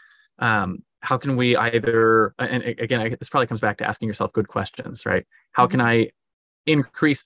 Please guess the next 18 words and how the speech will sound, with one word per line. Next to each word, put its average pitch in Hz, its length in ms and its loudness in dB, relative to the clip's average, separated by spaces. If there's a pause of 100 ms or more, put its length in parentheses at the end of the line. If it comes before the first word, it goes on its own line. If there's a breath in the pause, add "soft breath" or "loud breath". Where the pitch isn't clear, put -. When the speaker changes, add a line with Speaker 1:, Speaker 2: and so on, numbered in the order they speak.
(140)
Speaker 1:
the, 117 520 4
the 120 220 -2
volume 117 340 2
of 101 80 -2
my 101 140 -2
output - 380 -6
without 113 360 0
decreasing 110 400 -6
the 104 80 -4
quality? - 480 -4
How 113 140 0
can 113 140 -2
I 113 80 2
Speaker 2:
Mm-hmm. 110 120 0
Speaker 1:
increase 107 280 -2
the 117 80 -6
quality 147 340 -2
of 107 80 -8